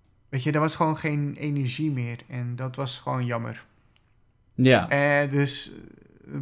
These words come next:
Speaker 1: besloten we gewoon, tenminste, ik zei toen op een gegeven moment ook gewoon van, "Jongens, ik ga stoppen. Ik denk dat we er gewoon mee moeten kappen." Toen hadden jullie nog gedacht van, "We gaan misschien nog, gaan we het laten voortbestaan." Dus jij,
Speaker 2: Mhm.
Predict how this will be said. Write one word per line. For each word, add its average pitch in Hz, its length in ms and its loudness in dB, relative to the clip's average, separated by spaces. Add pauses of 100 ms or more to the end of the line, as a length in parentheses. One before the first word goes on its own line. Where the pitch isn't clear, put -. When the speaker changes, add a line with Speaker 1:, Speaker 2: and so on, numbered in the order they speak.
Speaker 1:
besloten 135 580 -2
we 127 80 -4
gewoon, 123 600 -2
tenminste, 156 460 -2 (1200)
ik 147 180 0
zei 143 220 4
toen 139 140 -4
op 135 120 -4
een - 60 -18
gegeven 127 200 -2
moment 123 180 -4
ook 127 120 -6
gewoon 123 200 -10
van, 123 140 -8
"Jongens, 131 600 -8 (120)
ik 139 200 -6
ga 131 160 -4
stoppen. 127 520 -8
Ik 127 240 -10
denk 135 160 -4
dat 127 120 -6
we 127 80 -10
er 127 80 -8
gewoon 127 200 -8
mee 127 120 -6
moeten 123 240 -8
kappen." 139 460 -6
Toen 135 140 -14
hadden 135 200 -2
jullie 160 200 6
nog 156 180 0
gedacht 139 300 -4
van, 127 200 -6
"We 127 60 -4
gaan 139 260 -2
misschien 135 260 -8
nog, 127 140 -8
gaan 131 160 -4
we 127 60 -6
het 123 140 -12 (360)
laten 135 280 -6
voortbestaan." 180 840 -8 (320)
Dus 117 140 -16
jij, 123 320 4
Speaker 2:
Mhm. 110 260 4